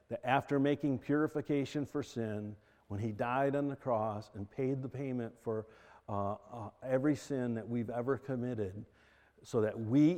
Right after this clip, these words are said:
he took our sin so that we could have his righteousness. That then qualifies us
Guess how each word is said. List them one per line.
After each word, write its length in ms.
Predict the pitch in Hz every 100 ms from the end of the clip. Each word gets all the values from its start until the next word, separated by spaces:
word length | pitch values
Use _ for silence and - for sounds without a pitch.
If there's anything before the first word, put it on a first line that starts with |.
| 117
he 140 | 160
took 280 | - 151 165
our 200 | 156 147
sin 420 | - 160 156 131
so 140 | -
that 140 | 117 113
we 260 | 113 135
could 220 | 135 151 127
have 260 | 135 131
his 220 | 127 123 117
righteousness. 800 | 127 127 139 117 - 101 95 - - _
That 300 | 117 131 143 -
then 340 | 135 143 139
qualifies 880 | - - 143 151 160 - 143 135 120
us 440 | 120 110 104 104